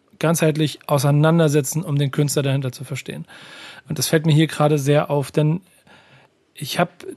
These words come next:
schon mir gedacht, dass wenn man so viel Kunst in seine Videos packt, dass da mehr dahinter steckt. Und wenn man als Typ,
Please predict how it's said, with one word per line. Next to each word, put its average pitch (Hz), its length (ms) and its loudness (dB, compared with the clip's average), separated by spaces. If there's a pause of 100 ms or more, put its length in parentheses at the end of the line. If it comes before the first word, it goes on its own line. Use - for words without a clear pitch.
(140)
schon 175 260 2
mir 165 140 4
gedacht, 175 520 2
dass 151 280 0
wenn 156 80 4
man 151 240 2
so 151 160 0
viel 147 260 0
Kunst 151 480 -2
in 160 80 -4
seine 147 300 0
Videos 160 460 0
packt, - 440 -12 (640)
dass - 180 -2
da 156 120 2
mehr 156 280 4
dahinter 139 320 2
steckt. 135 320 -6
Und 147 140 -4
wenn 160 100 2
man 156 420 2
als - 360 -6
Typ, 151 400 -2